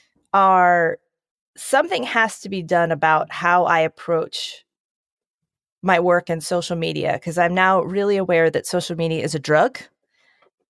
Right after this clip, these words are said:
and, um, that it's doing something very, and it's happening to, to all of us really, but it's doing something very particular to the brain where it's messing with concentration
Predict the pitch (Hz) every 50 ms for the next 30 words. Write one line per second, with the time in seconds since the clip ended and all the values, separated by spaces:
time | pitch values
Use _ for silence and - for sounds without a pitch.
0 | _ - 185 180 175 175 170 165 165 165 165 160 - - - _ _ _ _ _
1 | _ _ _ _ _ _ _ - 165 160 156 147 143 143 147 143 143 147 147 143
2 | - _ _ _ _ _ _ _ _ _ _ _ - 160 165 202 190 175 180 185
3 | - - - 214 202 202 202 190 185 - - 202 190 190 185 202 185 185 170 151
4 | 160 - 175 185 185 180 180 175 170 - - - 190 185 185 - - 262 262 233
5 | 214 185 175 165 170 - - _ - - - - - 113 165 196 190 175 175 139
6 | 101 - - - - 107 104 - - - 156 - - - - 175 - - - 202
7 | 196 190 175 190 185 180 175 175 170 165 - - - - 170 - 175 170 160 151
8 | - 160 151 151 156 160 160 156 156 156 160 147 147 165 160 156 151 160 196 160
9 | 147 _ _ _ _ _ _ _ _ _ _ - 190 180 - - 190 202 202 190
10 | 180 - 202 185 180 170 - - - - 180 175 170 - 165 165 156 - - 160
11 | 151 143 - 156 156 156 156 151 156 156